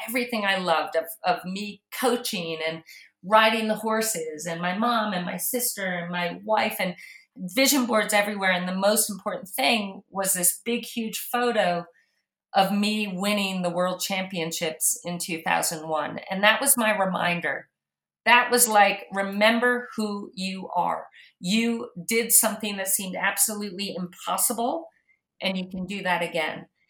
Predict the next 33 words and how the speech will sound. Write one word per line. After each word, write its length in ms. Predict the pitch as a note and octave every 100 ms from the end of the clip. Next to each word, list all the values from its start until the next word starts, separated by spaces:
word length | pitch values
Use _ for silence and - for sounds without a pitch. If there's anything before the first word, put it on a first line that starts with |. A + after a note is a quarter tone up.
| - -
And 220 | G#3+ A#3+
this 180 | D4+ D4+
was, 220 | C#4 -
like, 220 | G3+ G3
how 160 | G#3+ G3+
I 200 | F3+ F3
disciplined 560 | A3+ - B3 - F3+ E3+
my 180 | E3 E3
focus 440 | G#3+ A3 G#3+ - - -
every 320 | A3 A3 G#3
single 360 | - G3 F3+
day 460 | F3+ G3 F#3+ E3+ D#3+ -
to 180 | F3
go 320 | F3+ F#3+ G3 G3+
from, 600 | - F#3+ F3+ E3+ E3+ - _ _ _ -
you 160 | F#3+
know, 480 | F3+ E3 E3+ D#3+ E3 _ _ _ -
a 80 | F3+
place 440 | F3+ - D4+ B3 A3+
that 100 | -
was 160 | F#3
really 380 | F#3 F#3+ F3 D#3+
weakening 520 | F3+ A3 A3+ A3+ A#3
me 380 | A#3 A#3 B3+ C4 -
and 260 | F#3 F3+
wasn't 380 | F3 F#3+ A3+ G#3
going 240 | G3+ F#3+ F#3
to 40 |
help 360 | F3+ F#3+ F3 F#3+
me 300 | F3 E3+ - _
heal 520 | - G#3 F#3+ G3 G3+
or 100 | F3+
survive, 760 | D#3+ - E3+ D#3+ - - C4+